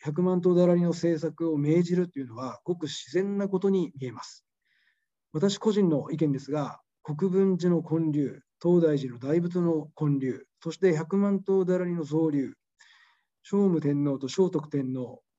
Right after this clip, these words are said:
親子二代にわたる奈良時代の三大仏教事業だと捉えていいのではないかと考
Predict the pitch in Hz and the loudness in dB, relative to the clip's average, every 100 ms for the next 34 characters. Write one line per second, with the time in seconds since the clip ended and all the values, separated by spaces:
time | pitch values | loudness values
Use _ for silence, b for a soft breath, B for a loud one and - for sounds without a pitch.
0 | _ 185 196 196 143 185 240 220 180 139 | _ 4 4 2 0 0 2 2 2 0
1 | 135 104 - _ _ _ 143 156 175 175 | -4 -10 -18 _ _ _ -2 0 2 2
2 | 156 127 127 - 139 202 208 208 202 151 | -2 -2 -8 -8 -2 -2 0 0 0 -2
3 | 156 - - 196 175 185 151 139 107 - | -4 -4 2 2 4 0 0 -2 -10 -20
4 | _ _ 151 143 135 131 143 143 120 117 | _ _ -4 -2 -2 -4 -4 -4 -6 -14
5 | 117 143 180 180 - - | -12 -8 -4 -4 -6 -14